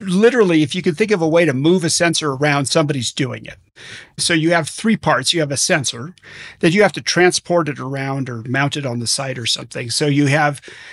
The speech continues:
aerial surveys, satellites, driving on the backs of cars, mounted on robots, mounted on drones, put on posts and fixed at a station. You name it. There's all kinds of deployment methods, but they fall into a couple of classifications.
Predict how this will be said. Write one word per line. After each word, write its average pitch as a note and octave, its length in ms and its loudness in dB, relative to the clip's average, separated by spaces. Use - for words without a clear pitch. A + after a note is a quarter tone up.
aerial F3 340 6
surveys, D#3+ 580 0
satellites, D#3 1040 -4
driving D#3 440 2
on D3+ 140 -2
the D3 40 -2
backs D3 380 0
of D3 120 -16
cars, C#3 640 -2
mounted D#3+ 420 0
on C#3+ 220 0
robots, D3 640 0
mounted D3+ 260 -2
on C#3 200 -2
drones, C#3 640 0
put F3+ 120 2
on D#3 200 2
posts - 540 -2
and C3 240 -8
fixed - 360 -4
at D3 100 -2
a D3 60 -4
station. C#3+ 760 -2
You F3 140 4
name F3+ 280 4
it. D#3 160 -4
There's D#3 320 0
all E3 180 2
kinds D#3 280 0
of B2+ 80 -8
deployment E3+ 580 0
methods, D3+ 360 -2
but D3 240 -4
they D#3+ 100 0
fall F3 280 4
into E3+ 160 0
a D#3+ 40 -6
couple D#3+ 320 -6
of D#3+ 120 -8
classifications. B2+ 920 -6